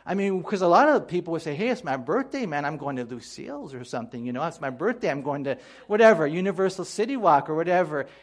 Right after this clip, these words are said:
And again, it doesn't mean that you guys always have to be here for your birthday. I'm not talking like that. I'm just saying that when it was there and they find out it's her birthday and she says, "Hey, I can, we can schedule a different day." She said, "No, it's okay."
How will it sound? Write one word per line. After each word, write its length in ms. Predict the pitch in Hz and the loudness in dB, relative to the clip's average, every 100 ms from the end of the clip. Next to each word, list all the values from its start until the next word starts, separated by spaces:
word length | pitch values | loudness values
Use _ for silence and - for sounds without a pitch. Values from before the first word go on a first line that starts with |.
| - | -6
And 100 | 233 | -4
again, 440 | 262 277 285 196 | -2 0 0 -2
it 120 | 156 | -4
doesn't 260 | 165 247 247 | -4 -4 -4
mean 180 | 240 240 | -2 -2
that 100 | 208 | -2
you 100 | 170 | 0
guys 240 | 185 196 | 2 4
always 240 | 190 196 190 | 4 4 2
have 180 | 196 196 | 0 -2
to 60 | |
be 140 | 165 180 | -6 -6
here 220 | 190 180 | -4 -6
for 160 | - | -4
your 100 | 160 | -6
birthday. 420 | 151 170 170 175 165 | -4 -4 -2 0 0
I'm 100 | 180 | 0
not 280 | 180 - | -2 -4
talking 400 | - 165 175 180 | 0 2 2 0
like 240 | 180 175 170 | -2 -4 -2
that. 160 | 180 | -2
I'm 80 | 180 | -2
just 180 | 190 - | -6 -6
saying 320 | 214 208 202 | -4 -2 0
that 220 | 185 160 - - _ | 0 0 -2 -20 _
when 180 | 175 208 | -2 2
it 80 | |
was 220 | 220 202 156 | 2 0 2
there 380 | 190 196 202 | 4 6 6
and 100 | 190 | 4
they 100 | 143 | -2
find 300 | 127 190 196 | -4 -2 0
out 220 | 196 180 147 | 2 2 0
it's 180 | 160 | -6
her 80 | 175 | -6
birthday 560 | 165 185 185 185 185 185 | 0 0 0 0 0 -2
and 100 | 165 | -6
she 120 | 175 | -6
says, 200 | 185 185 | -4 0
"Hey, 160 | 220 214 | 2 2
I 40 | |
can, 160 | 214 185 175 | 2 -6 -8
we 80 | 208 | -8
can 140 | 208 | -6
schedule 380 | - 214 214 202 | 0 0 2 -2
a 40 | |
different 380 | 180 208 208 208 | 0 -2 -2 -2
day." 160 | 220 226 | -2 -2
She 120 | 233 | -6
said, 120 | 277 | -6
"No, 140 | 311 | -4
it's 120 | 320 320 | -4 -8
okay." 300 | 311 165 | -10 -12